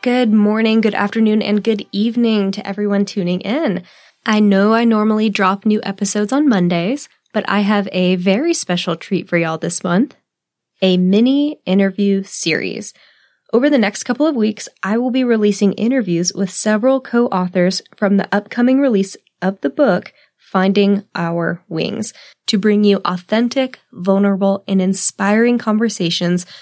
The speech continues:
from women who have experienced life's challenges and come out for the better on the other side. Written by seven women,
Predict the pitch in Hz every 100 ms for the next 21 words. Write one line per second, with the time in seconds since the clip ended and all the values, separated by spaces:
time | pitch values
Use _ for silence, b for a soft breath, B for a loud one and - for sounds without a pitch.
0 | B - 202 196 202 214 220 214 208 180
1 | 180 - - 185 170 175 - - 185 233
2 | - - 302 285 214 190 180 185 - b
3 | b b b 208 208 - 214 240 220 214
4 | - 233 233 190 175 175 180 - - 185
5 | 180 - 170 165 175 - 180 - - -
6 | b b b b b - 220 - 262 233
7 | 202 - 196 196 262 294 202 170 190 220